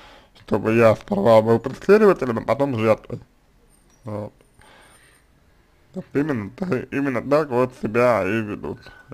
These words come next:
игроки и участники, э, треугольника Карпмана. Вот. Соответственно, если вам не хочется, чтобы эта ситуация происходила, да,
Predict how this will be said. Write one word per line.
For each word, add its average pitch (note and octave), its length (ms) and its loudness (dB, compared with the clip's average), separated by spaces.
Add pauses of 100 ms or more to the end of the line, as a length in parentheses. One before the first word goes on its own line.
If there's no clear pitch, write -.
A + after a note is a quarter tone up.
(160)
игроки A2 960 -4
и - 200 -6 (200)
участники, B2 560 -6
э, G#2 460 -4 (100)
треугольника A2 560 -8
Карпмана. - 520 -16 (600)
Вот. - 200 -14 (2250)
Соответственно, B2 560 2
если A#2+ 460 0
вам A2+ 380 4 (200)
не A#2 160 -4
хочется, - 540 -2
чтобы A2+ 520 -2 (1600)
эта A#2 880 4 (320)
ситуация - 800 -2 (360)
происходила, C3+ 760 6
да, D3+ 320 6